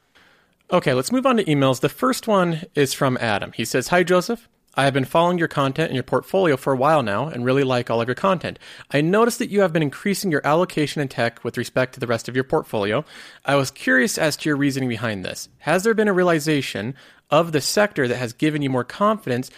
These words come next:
or is it because of the recent recession that you want to purchase reliable companies, Apple, Microsoft, at a discounted price?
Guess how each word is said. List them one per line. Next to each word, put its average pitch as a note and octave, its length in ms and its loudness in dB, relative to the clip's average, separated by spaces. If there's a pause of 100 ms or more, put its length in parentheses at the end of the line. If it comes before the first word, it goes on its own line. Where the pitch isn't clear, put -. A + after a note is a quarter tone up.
(260)
or C#3 180 2
is G3 180 4
it G#3+ 80 -2
because F3 340 0
of D3+ 40 -12
the D3 60 2
recent C#3 340 -2
recession F3+ 580 0
that B2+ 100 -2
you B2+ 100 -4
want C3 220 -2
to C3+ 80 -2
purchase A#2+ 460 -4
reliable A2+ 360 0
companies, F#3 500 -4 (340)
Apple, B2+ 440 0
Microsoft, A#2+ 680 -2 (420)
at B2+ 100 2
a B2+ 60 2
discounted B2 500 -2
price? - 400 -6